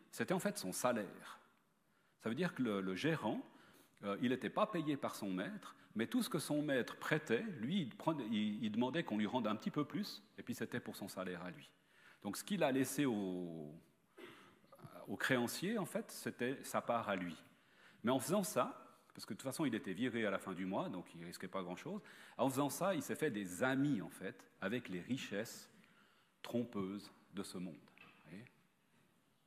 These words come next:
Comprenez le... Ça va ? Vous me suivez toujours, hein ? Voilà. Il y a cette histoire aussi dans,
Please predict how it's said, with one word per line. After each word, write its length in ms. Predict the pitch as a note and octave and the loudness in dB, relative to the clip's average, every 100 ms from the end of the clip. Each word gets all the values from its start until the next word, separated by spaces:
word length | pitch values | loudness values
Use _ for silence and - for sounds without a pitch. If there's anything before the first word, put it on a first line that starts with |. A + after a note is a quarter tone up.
| _ - | _ -12
Comprenez 320 | G#2 A2 A2+ | -8 -2 0
le... 340 | G#2 G2 F#2+ F#2+ F#2+ | 0 0 -2 -4 -4
Ça 120 | - | 2
va ? 300 | C#3+ E3 - - - - - _ - _ _ - - - - - - - - - | 2 2 -12 -20 -20 -20 -20 _ -20 _ _ -20 -20 -20 -20 -20 -20 -20 -18 -6
Vous 80 | G#2 | -4
me 40 | |
suivez 280 | - B2 B2 | 0 2 2
toujours, 400 | B2 F2+ C#2+ - | 2 2 -2 -4
hein ? 120 | F#2 A#2+ - - - - _ _ _ _ _ _ - - | -4 -4 -8 -20 -20 -20 _ _ _ _ _ _ -20 -16
Voilà. 260 | - E2+ D2+ - - _ _ _ - _ - - - - - - _ _ _ _ _ _ _ _ _ _ - - - - - - - | -6 -6 -6 -14 -20 _ _ _ -20 _ -20 -20 -20 -20 -20 -20 _ _ _ _ _ _ _ _ _ _ -20 -20 -20 -20 -20 -20 -2
Il 60 | - | 4
y 40 | |
a 60 | F3+ | 4
cette 220 | - E3+ | 4 0
histoire 420 | G3 - G3+ D#3+ | -2 2 2 2
aussi 480 | C3+ - D#3 F#3 F3+ - - _ _ | -2 -4 -6 -4 -6 -12 -20 _ _
dans, 540 | - G2+ B2 B2+ C3 | -10 -2 0 2 0